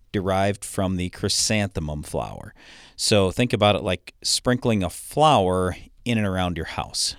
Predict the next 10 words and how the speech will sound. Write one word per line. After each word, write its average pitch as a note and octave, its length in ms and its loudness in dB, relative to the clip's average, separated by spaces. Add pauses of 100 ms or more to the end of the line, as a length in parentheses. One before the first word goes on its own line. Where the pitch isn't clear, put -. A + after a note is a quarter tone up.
Now, A#2 160 2
nevertheless, C3 880 0 (320)
we B2 140 4
<laughs> - 0 -
want B2 260 4
to G#2 80 -2
be G#2+ 400 2 (220)
careful C3 560 2
with C#2+ 240 -6
it. - 180 6